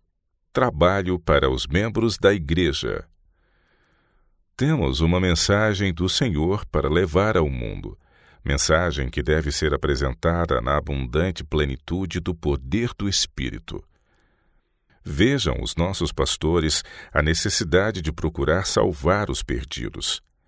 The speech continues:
Apelos diretos devem ser feitos aos não convencidos. "Por que come o vosso mestre com os publicanos e pecadores?"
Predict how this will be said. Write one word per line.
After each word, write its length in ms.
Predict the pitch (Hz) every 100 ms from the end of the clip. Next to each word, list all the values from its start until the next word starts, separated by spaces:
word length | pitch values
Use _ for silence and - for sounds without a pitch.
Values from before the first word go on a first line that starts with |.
| _ - - -
Apelos 540 | 101 - 123 127 110
diretos 680 | - 110 95 107 - - -
devem 280 | - 73 78
ser 220 | 76 85
feitos 560 | 80 - 101 107 110 98
aos 200 | 98 -
não 200 | 87 104
convencidos. 1000 | 87 69 60 50 - 55 50 50 - - _ _ _ _ _ _ -
"Por 200 | 160 -
que 140 | 156
come 420 | - 123 135 101
o 100 | 71
vosso 460 | 65 78 90 - 71
mestre 500 | 67 73 107 - -
com 240 | - 57
os 140 | 55 -
publicanos 800 | 113 113 123 - 120 131 143 131
e 80 |
pecadores?" 880 | 127 113 - 87 85 58 50 - -